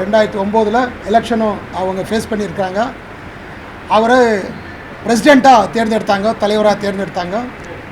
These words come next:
அடுத்தது வைஸ் பிரசிடெண்ட்டாக பி-, நம்ம இளமான் சேகர் அவரை, அவரை தேர்ந்தெடுத்தாங்க.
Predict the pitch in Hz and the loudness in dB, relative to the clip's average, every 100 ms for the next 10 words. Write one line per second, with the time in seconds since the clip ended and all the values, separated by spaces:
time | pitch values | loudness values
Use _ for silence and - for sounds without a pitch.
0 | - 214 262 247 208 254 - 254 190 233 | -2 0 2 4 4 2 4 4 4 6
1 | 220 220 247 240 233 226 208 208 202 196 | 6 8 6 6 2 2 2 0 0 0
2 | 196 190 233 262 262 233 220 214 202 233 | -2 2 6 8 6 4 2 2 4 2
3 | 247 - - - - - - 240 226 226 | 0 -4 -16 -16 -18 -6 0 2 2 0
4 | 220 214 202 196 190 | 0 0 0 -2 -2